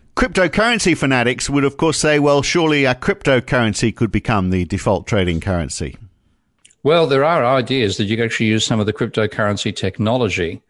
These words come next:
Speaker 2: uh, but not the, the, not the remaining idea of, I mean, if we, if we went from, from, um, you know, Bitcoin as a, as a fringe activity as it is right now to using something,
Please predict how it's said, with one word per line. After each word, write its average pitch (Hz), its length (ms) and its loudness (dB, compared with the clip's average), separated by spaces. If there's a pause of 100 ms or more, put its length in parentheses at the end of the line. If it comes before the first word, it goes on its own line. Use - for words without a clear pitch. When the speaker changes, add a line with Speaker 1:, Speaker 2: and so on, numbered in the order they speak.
(220)
Speaker 2:
uh, 101 200 0
but 110 240 -2
not 131 260 -2
the, 101 220 0
the, 113 160 -6
not 117 220 -2
the 107 80 -2
remaining 101 440 0
idea 95 420 0
of, 90 140 -4 (420)
I 110 60 -2
mean, 110 160 2
if 110 120 -2
we, 120 100 2
if 113 80 -4
we 147 100 2
went 120 240 0
from, 98 380 -2
from, 101 500 0
um, 92 300 0 (180)
you 120 80 0
know, 98 140 2
Bitcoin 98 500 -2
as 92 140 0
a, 90 200 2 (300)
as 101 140 0
a 95 80 2
fringe 107 420 0
activity 101 420 -2
as 98 120 -2
it 98 60 0
is 98 180 0
right 95 240 0
now 98 240 0
to 90 80 -4
using 95 400 0
something, 92 400 -4